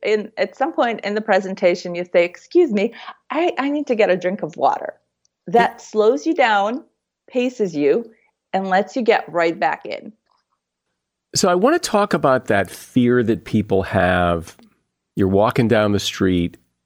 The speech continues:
Speaker 2: and somebody's coming at you the other way, and you get that feeling, "Something's not right here."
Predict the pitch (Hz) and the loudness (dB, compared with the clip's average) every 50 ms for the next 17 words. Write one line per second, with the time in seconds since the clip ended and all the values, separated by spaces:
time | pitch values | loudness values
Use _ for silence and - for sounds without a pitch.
0 | _ - 87 82 82 - - 110 104 95 107 101 104 98 - - - 113 98 98 | _ -4 -4 -2 -2 -2 0 0 2 2 2 0 0 -2 -4 -4 -4 -2 0 0
1 | 98 92 90 90 90 - 98 95 90 82 85 87 87 90 87 92 90 87 82 80 | 0 2 0 0 0 0 -2 -2 -2 0 0 0 0 2 2 0 0 2 0 0
2 | 78 78 - - 87 87 90 90 90 92 87 - 104 107 104 - 98 87 87 - | 0 -2 -2 -2 -2 0 2 2 0 0 0 0 0 0 0 0 0 0 0 -2
3 | - _ _ _ _ - - 107 95 92 80 - - - 90 - _ _ _ - | -4 _ _ _ _ -2 0 2 2 2 0 -2 -6 -10 -14 -18 _ _ _ -10
4 | - - - - 107 107 104 - 110 101 101 92 82 95 90 87 85 80 - - | -8 -4 -2 0 0 0 0 0 0 0 0 0 0 0 0 2 0 0 -2 -4
5 | 82 82 82 76 76 82 82 - - 87 - - - - - | -2 0 0 0 0 -4 -6 -6 -6 -6 -4 -6 -6 -10 -12